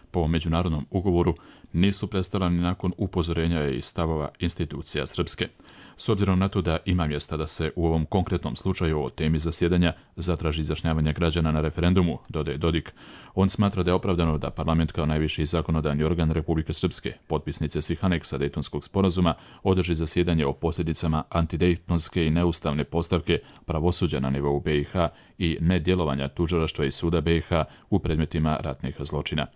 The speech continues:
Dodik je u zahtjevu za sazivanje posebne sjednice parlamenta Srpske naveo da su sud i tužilaštvo B I H od nastanka izazivali brojne i opravdane nedoumice u pogledu pravih namjera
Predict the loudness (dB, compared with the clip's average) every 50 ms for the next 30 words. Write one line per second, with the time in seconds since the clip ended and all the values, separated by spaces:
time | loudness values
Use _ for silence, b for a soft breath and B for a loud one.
0 | B B B B B B B B B 2 2 2 2 2 0 0 2 2 0 -2
1 | 0 0 0 2 2 2 0 0 0 0 -2 0 2 2 2 2 0 0 0 0
2 | 0 2 2 2 0 0 0 0 0 0 0 0 -2 -2 -2 -2 -2 0 0 0
3 | -2 -4 -4 -4 -2 -2 -2 -2 -2 0 0 0 2 2 2 2 2 2 0 0
4 | 0 -2 -2 -4 -4 -2 -4 -6 -6 -6 -2 0 2 2 2 2 0 -2 -2 0
5 | 2 2 2 2 -2 -4 -6 -4 -4 -4 -2 0 0 0 0 0 0 0 0 B
6 | B B B B B -2 0 0 2 2 0 0 0 0 -2 -2 0 0 -2 -2
7 | -2 B B B B B B B B 2 2 2 2 2 2 4 4 4 4 2
8 | 0 -2 -2 2 2 4 4 4 4 2 2 0 -2 -4 -2 0 0 0 0 0
9 | -2 0 0 0 0 0 2 2 2 4 4 4 4 2 2 0 0 0 0 0
10 | 0 0 2 2 4 2 2 0 0 -2 -2 0 0 0 -2 -4 -4 -2 0 0
11 | 2 0 0 0 -2